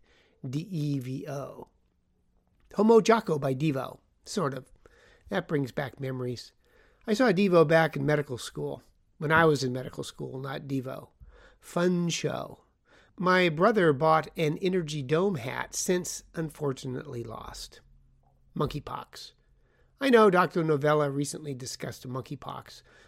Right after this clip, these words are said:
but I feel like a little idle speculation on the topic. Emphasis on speculation.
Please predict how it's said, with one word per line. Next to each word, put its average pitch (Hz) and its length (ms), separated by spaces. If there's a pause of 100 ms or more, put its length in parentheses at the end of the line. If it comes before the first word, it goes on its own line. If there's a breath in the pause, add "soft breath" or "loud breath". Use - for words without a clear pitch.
but 202 100
I 208 200
feel 175 260
like 151 220
a 151 40
little 139 360
idle 151 340
speculation 127 800
on 120 140
the - 80
topic. - 480 (320)
Emphasis 247 680
on 180 380
speculation. 139 840